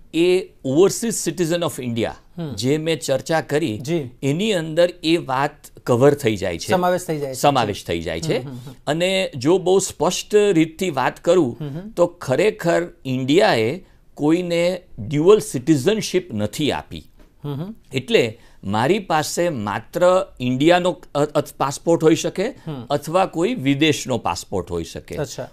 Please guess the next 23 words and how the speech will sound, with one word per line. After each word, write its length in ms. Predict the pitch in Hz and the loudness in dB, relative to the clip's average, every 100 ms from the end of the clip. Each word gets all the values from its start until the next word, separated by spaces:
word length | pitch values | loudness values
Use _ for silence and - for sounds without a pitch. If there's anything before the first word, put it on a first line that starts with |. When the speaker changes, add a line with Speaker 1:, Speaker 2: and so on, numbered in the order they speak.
| - | -2
Speaker 1:
હું 280 | 147 156 131 | -2 -2 4
બે 200 | 175 240 | 6 6
પાસપોર્ટ, 760 | 240 160 156 - - 185 175 | 4 -2 -2 -4 -2 -2 -2
બે 260 | 147 139 202 | -4 -2 -2
સિટીઝનશીપ 880 | 208 151 160 139 156 - 170 180 - - | -2 -4 -2 -2 -4 -2 -2 -2 -10 -4
એક 240 | 151 170 | -4 -4
સાથે 480 | - - 117 - 156 | -10 -4 -4 -2 -2
રાખી 320 | 117 92 143 | -2 -4 -6
નથી 260 | 101 95 120 | -6 -6 -8
શકતો. 420 | - 87 _ 80 | -8 -14 _ -14
Speaker 2:
હમ. 280 | 147 139 120 - - - _ | -14 -14 -16 -20 -20 -20 _
Speaker 1:
ઓ 100 | 135 | 0
સી 300 | 151 - 220 | 0 0 2
આઈ 120 | 220 202 | 4 4
કાર્ડ, 360 | 185 147 127 | 2 0 0
જે 80 | 127 | -2
Overseas 560 | 131 151 151 196 - 147 | 0 0 -2 -4 -6 -6
Citizen 320 | 143 147 170 | -6 -4 -4
of 280 | 147 - 123 | -6 -6 -6
India 360 | 123 151 160 | 0 0 0
જે 160 | 139 147 | -2 -4
કાર્ડ 400 | - 110 123 147 | -4 -2 -2 -2
છે, 400 | - 127 90 | -2 -4 -4